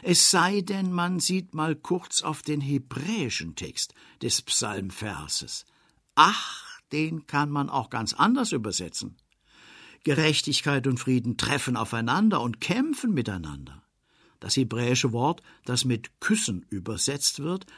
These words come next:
heißt auch gegeneinander stoßen, etwas zusammenfügen, auch Waffen, auch Mund an Mund fügen, also küssen.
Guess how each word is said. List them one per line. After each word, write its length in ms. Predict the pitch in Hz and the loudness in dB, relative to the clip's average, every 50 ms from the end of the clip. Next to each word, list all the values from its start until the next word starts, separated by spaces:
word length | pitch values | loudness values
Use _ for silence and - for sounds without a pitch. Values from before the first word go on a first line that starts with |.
| - - | -12 -6
heißt 320 | - 117 143 151 147 - - | -2 0 0 0 0 -2 -4
auch 180 | - 117 - - - - - _ _ - | -6 -8 -8 -10 -18 -20 -20 _ _ -2
gegeneinander 920 | - 131 139 139 135 143 123 127 120 120 120 120 117 117 110 113 107 107 107 - _ | 2 2 2 4 2 0 0 0 0 0 0 0 0 0 0 -2 -4 -6 -8 -10 _
stoßen, 720 | - - - - - 151 139 127 135 135 - 147 160 170 - - _ | -10 -8 -6 -2 0 0 2 2 2 2 0 0 0 -2 -4 -6 _
etwas 580 | - 139 127 - 127 120 113 - - - - - | -8 -8 -6 -6 -6 -4 -2 -2 -2 -2 -4 -2
zusammenfügen, 1000 | - - 123 117 - 120 117 117 110 113 123 123 - 165 170 175 185 190 180 - - - - | 0 0 0 2 0 0 0 0 0 0 -2 -2 -4 -2 -2 -2 -2 -2 -4 -6 -8 -12 -10
auch 260 | - - - - - | -6 -6 -6 -6 -4
Waffen, 560 | - 190 190 - - - 92 - 226 220 - _ _ _ _ - - _ _ | -6 -6 -6 -6 -6 -4 -4 -4 -4 -6 -10 _ _ _ _ -20 -20 _ _
auch 220 | - 131 127 - 117 | 0 0 0 2 4
Mund 340 | 139 143 147 143 139 127 | 8 10 10 10 10 8
an 180 | - 131 120 123 | 4 2 2 4
Mund 340 | 117 123 123 127 135 127 - | 6 6 6 6 6 4 2
fügen, 580 | - - - 160 170 180 196 196 226 247 285 - - | -2 -2 0 2 4 4 4 4 4 2 2 0 -4
also 300 | - 90 95 92 - 87 | -10 -8 -8 -8 -8 -10
küssen. 580 | - - - 123 127 120 - - 220 254 - | -10 -4 0 0 0 2 0 -2 -4 -6 -8